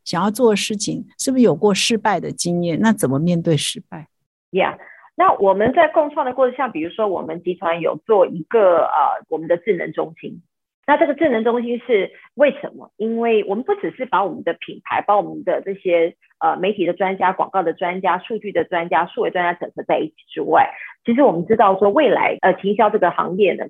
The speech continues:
Speaker 2: 还是以创造力跟 idea 做我们的核心。但是我们要两个翅膀，一个翅膀是要有数据，另外一个翅膀是要有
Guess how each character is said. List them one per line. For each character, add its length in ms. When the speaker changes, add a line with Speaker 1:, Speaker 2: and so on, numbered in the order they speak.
Speaker 2:
还 160
是 140
以 260
创 220
造 120
力 160
跟 180
idea 540
做 120
我 100
们 80
的 80
核 180
心。 160
但 160
是 80
我 100
们 100
要 60
两 180
个 100
翅 180
膀， 240
一 100
个 140
翅 160
膀 260
是 120
要 180
有 80
数 160
据， 260
另 140
外 140
一 20
个 80
翅 200
膀 200
是 80
要 240
有 160